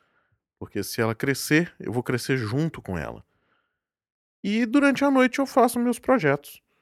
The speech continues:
Eu disse, "Pô, mas como que é isso? Isso é transparente?" Sim, transparente, todo mundo sabe. E eu tenho a minha empresa em casa,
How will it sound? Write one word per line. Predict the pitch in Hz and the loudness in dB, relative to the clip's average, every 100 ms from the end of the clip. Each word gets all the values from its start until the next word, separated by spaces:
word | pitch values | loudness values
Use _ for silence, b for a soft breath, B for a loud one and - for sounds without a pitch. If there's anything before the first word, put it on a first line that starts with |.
| _ _ _ _ _ _ _ | _ _ _ _ _ _ _
Eu | 339 | -14
disse, | - | -2
"Pô, | - - | 4 4
mas | 110 92 - 127 B B B _ _ _ _ _ - | 4 -2 -6 -20 B B B _ _ _ _ _ -6
como | 294 262 | -2 0
que | 208 | 2
é | |
isso? | 156 110 107 | 2 0 -6
Isso | 123 | -6
é | |
transparente?" | - 127 - 101 92 196 226 - 90 - _ _ _ _ _ | -4 -4 -2 0 0 0 -4 -8 -10 -14 _ _ _ _ _
Sim, | - 302 359 - | 0 2 0 -2
transparente, | 196 208 - 269 233 - | -2 0 0 0 -2 -2
todo | 143 | -2
mundo | 139 160 165 | -2 -4 -4
sabe. | - 160 135 95 _ _ _ _ _ _ _ _ _ _ _ _ _ | -2 -2 -4 -12 _ _ _ _ _ _ _ _ _ _ _ _ _
E | - 117 | -2 2
eu | 131 | 2
tenho | 139 135 139 | 0 -2 -2
a | |
minha | 131 127 123 120 | -2 -2 -2 -4
empresa | 120 107 120 117 | -8 -4 -2 -2
em | 113 | -4
casa, | - 175 202 208 220 | 4 4 4 0 -6